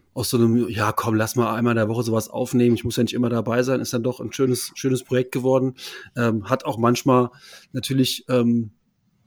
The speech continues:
therapeutischen Charakter als H-S-V-Fan, ja, dass man so ein bisschen auch sich seine,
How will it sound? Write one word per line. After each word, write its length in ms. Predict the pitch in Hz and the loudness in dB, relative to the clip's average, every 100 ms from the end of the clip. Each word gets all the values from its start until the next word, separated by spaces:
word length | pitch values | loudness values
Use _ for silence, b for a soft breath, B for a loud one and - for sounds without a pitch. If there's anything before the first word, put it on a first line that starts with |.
| _ _ _ - - | _ _ _ -20 -20
therapeutischen 640 | - 117 117 123 131 - 160 | -6 -2 0 4 4 4 2
Charakter 420 | 156 143 - 151 | 2 0 0 0
als 160 | 135 143 | 0 -2
H-S-V-Fan, 720 | 139 143 143 151 170 165 180 - | -4 -2 -2 -2 -2 -2 -4 -6
ja, 180 | 123 | -4
dass 160 | 131 117 | -4 -4
man 160 | 123 113 | -4 -4
so 120 | 117 | -4
ein 20 | |
bisschen 260 | 123 131 117 | -4 -4 -6
auch 120 | 110 | -6
sich 180 | 123 - | -8 -6
seine, 400 | 113 113 117 | -4 -2 -4